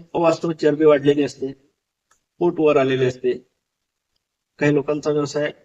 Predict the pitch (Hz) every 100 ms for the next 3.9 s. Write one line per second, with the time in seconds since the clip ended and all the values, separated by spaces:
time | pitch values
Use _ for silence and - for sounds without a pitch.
0 | _ 139 143 139 139 - 151 147 139 135
1 | _ _ - - 131 143 135 - 135 131
2 | _ _ _ _ _ _ - 151 147 143
3 | 143 - _ _ 143 139 147 139 120